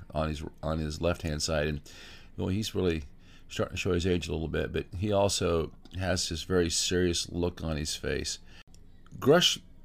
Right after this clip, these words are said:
looks like one of two things. Either he's, he's like some kind of a Manchurian candidate, or he's someone who's telling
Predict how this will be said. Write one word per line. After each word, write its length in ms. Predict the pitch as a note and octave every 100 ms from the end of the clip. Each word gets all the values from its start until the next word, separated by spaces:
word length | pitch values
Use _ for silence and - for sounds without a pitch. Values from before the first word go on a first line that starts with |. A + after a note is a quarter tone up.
| - - G#2 - - - -
looks 400 | G#2 C3 D3+ -
like 220 | A2 G2
one 280 | G#2+ A#2 C#3+
of 80 | D3
two 140 | C#3+
things. 400 | - G2 E2+ D#2
Either 280 | A#2+ C3 C3
he's, 280 | G#2 G#2 F#2 - -
he's 240 | G2+ G#2+ F#2
like 200 | A2 -
some 200 | - C#3+
kind 140 | D3
of 80 | G2
a 80 | D#2+
Manchurian 580 | F#2 G#2 F#2 - C3+ G#2+
candidate, 540 | A#2+ A#2+ A#2 A#2 B2
or 80 | F#2
he's 140 | F2+
someone 340 | - A#2 A#2 A2
who's 160 | E2
telling 420 | - G#2+ G#2 F2+